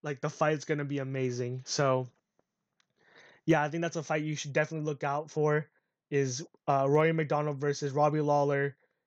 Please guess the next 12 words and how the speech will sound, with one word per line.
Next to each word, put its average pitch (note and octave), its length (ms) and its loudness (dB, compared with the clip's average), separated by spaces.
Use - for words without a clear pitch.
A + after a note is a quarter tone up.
two E3 560 4
in C#3 180 -4
two - 180 0
thousand, C#3+ 480 2
two E3+ 140 4
thousand D#3+ 180 6
fifteen. C3+ 440 -4
Um, D3+ 320 2
when G3 140 6
it F#3+ 100 2
comes G#3 300 2
to E3+ 300 2